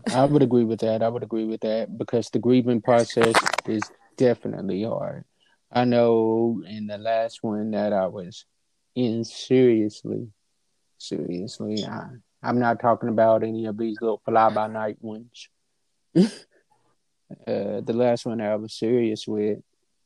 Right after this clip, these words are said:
it took me a good little minute to get over it. I'm not gonna lie. And the main reason why I think that one didn't last is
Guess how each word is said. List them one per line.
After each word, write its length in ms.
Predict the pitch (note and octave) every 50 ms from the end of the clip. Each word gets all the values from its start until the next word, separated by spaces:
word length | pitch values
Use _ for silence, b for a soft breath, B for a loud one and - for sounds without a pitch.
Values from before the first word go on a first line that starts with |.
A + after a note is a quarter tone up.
| _ _ _ _ _ _ _ _ _ _ _ _ _ _ _ _ _ _ _ - _ _ _ _ _ _ _ _ _ b b b b b b b _ _ _ _ _ _ _ _ _
it 180 | F3+ - C#3 -
took 180 | - F3+ F3
me 280 | E3+ F3+ E3+ E3 D#3+ D#3
a 40 | D3
good 220 | C3 C#3+ D3 -
little 240 | - - B2+ C3+ B2+
minute 320 | A2 A2 B2+ C#3+ A#2 G2 - _ _ -
to 80 | -
get 180 | - A#2+ A2+ G#2+
over 380 | G#2+ B2 B2 A2+ - - -
it. 140 | - - - - _
I'm 140 | G2 G#2 B2
not 180 | C3 A#2 A2+ A2
gonna 180 | A2 G#2 G2+
lie. 300 | F#2+ G2+ F#2+ F#2+ E2+ - - _ A#2 _ _ _ _ _ _ _ _ _ _ _ _ _ _ _ _ _ _ _ _
And 180 | - A2+ A2+ A#2
the 40 |
main 380 | A#2 A#2 A#2+ A#2+ B2 A#2+ A#2+ A#2
reason 420 | A#2+ B2 A#2+ A#2 G#2+ A#2+ A#2+ A#2
why 240 | A2 A#2 A2 A2 A2+
I 40 | A2+ -
think 200 | - A#2 A2+ G#2+ -
that 180 | - A#2 -
one 180 | - A2+ A2+ G#2+
didn't 340 | G#2+ A2 G2+ F#2 A2+ G#2+ G#2+
last 540 | A2 A#2 B2 B2 A#2 A2+ A#2 - - _ _
is 300 | - - A2+ A2+ A2 -